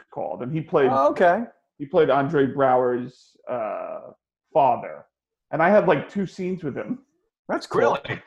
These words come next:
Speaker 1: Yeah, he's a cool guy.
Speaker 2: God. The, um, getting back to,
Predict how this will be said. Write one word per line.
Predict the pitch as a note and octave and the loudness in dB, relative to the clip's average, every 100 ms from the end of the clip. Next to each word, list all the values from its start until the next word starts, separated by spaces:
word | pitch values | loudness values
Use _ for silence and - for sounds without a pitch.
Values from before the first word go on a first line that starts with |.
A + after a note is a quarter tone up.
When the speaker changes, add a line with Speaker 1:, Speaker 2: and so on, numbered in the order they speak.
| _ _ _ | _ _ _
Speaker 1:
Yeah, | - C4 - | -2 0 0
he's | C#3+ | -4
a | E3 | -4
cool | G3+ F#3+ | 0 0
guy. | F3+ F3 A#2 D#3 _ _ _ _ _ _ _ _ _ _ - | 0 -2 -4 -8 _ _ _ _ _ _ _ _ _ _ -16
Speaker 2:
God. | - - - - _ _ _ _ _ _ - _ _ _ - | -14 -12 -16 -20 _ _ _ _ _ _ -20 _ _ _ -4
The, | C#3+ C#3 | -2 2
um, | C3+ C3 C3 - _ _ _ C#3+ _ - | 4 4 0 -8 _ _ _ -20 _ -2
getting | E3+ E3 C#3+ | 2 2 4
back | D3+ C#3+ C3 - | 4 4 0 -4
to, | B2 A2+ | -2 -2